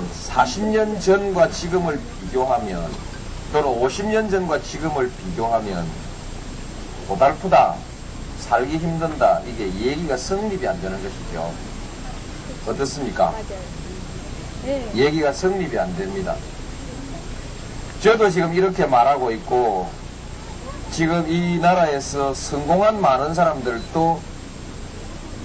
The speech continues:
Speaker 1: 같은 말을 합니다. "그때 그 시절, 마, 지난날 개구리 올챙이 때 생각해봐. 불행해, 고달퍼, 힘들어.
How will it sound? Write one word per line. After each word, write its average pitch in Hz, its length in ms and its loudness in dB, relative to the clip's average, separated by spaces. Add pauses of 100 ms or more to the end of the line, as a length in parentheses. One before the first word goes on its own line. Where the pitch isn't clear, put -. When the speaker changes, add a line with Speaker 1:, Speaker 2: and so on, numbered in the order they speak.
(540)
Speaker 1:
같은 226 340 6
말을 165 260 6
합니다. 117 460 2 (1040)
"그때 220 340 4
그 170 120 2
시절, 165 440 0 (1500)
마, 156 220 6
지난날 196 640 4
개구리 202 340 4
올챙이 208 460 2
때 185 80 2
생각해봐. 143 640 2 (840)
불행해, 208 680 4 (560)
고달퍼, 165 680 6 (600)
힘들어. 247 640 2